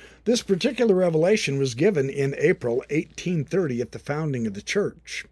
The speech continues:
Verse sixteen and seventeen. "For the Lord God has spoken it, and we, the elders of the church, have heard and bear witness to the words of the glorious majesty on high,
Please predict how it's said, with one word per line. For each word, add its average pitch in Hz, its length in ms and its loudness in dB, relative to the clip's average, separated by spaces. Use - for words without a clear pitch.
Verse 170 400 4
sixteen 262 680 0
and 151 140 2
seventeen. 110 1000 -2
"For 151 200 2
the 160 80 6
Lord 170 320 6
God 185 300 6
has 156 200 0
spoken 196 480 2
it, 190 220 2
and 135 200 2
we, 208 280 6
the 165 200 2
elders 190 440 6
of 190 140 -4
the 196 80 4
church, 123 420 -2
have 120 240 -6
heard 185 300 4
and 127 260 -4
bear 151 180 2
witness 185 540 0
to - 160 -4
the 123 140 -4
words 147 480 2
of 113 160 -2
the 120 100 -2
glorious 127 880 -2
majesty 151 640 -4
on 156 240 -4
high, 95 680 -10